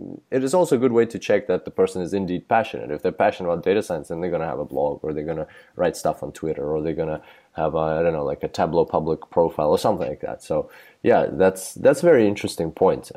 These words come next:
the whole cross-referencing. And so wh-, what is your recommendation then to candidates, uh, in this sense? Like, just, just have as many different profiles as possible, or have, like, several and go as deep as possible in each one?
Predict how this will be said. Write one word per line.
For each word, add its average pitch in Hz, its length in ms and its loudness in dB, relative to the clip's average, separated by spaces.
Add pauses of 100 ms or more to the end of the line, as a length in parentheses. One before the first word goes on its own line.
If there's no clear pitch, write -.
(140)
the 80 480 2
whole 80 260 2
cross-referencing. - 920 0
And 87 160 0 (340)
so 104 400 6 (220)
wh-, 113 360 4
what 131 160 10
is 107 200 4
your 110 180 8
recommendation 98 560 4
then 90 160 2
to 87 80 -8
candidates, 95 800 0 (160)
uh, 71 80 0
in 85 220 -2
this 85 180 -6
sense? 71 260 -6
Like, 80 160 -2
just, - 280 -2
just - 180 -4
have 95 160 2
as 87 80 2
many 95 260 2
different 92 340 -4
profiles 92 400 2
as 82 100 -8
possible, 165 600 0
or 92 360 4 (180)
have, 101 220 2
like, 92 180 2
several 107 560 6
and 90 220 0
go 90 320 4 (180)
as 87 220 -2
deep 92 240 -2
as 85 120 -2
possible 82 480 -2
in - 100 -8
each 76 200 -10
one? - 180 -8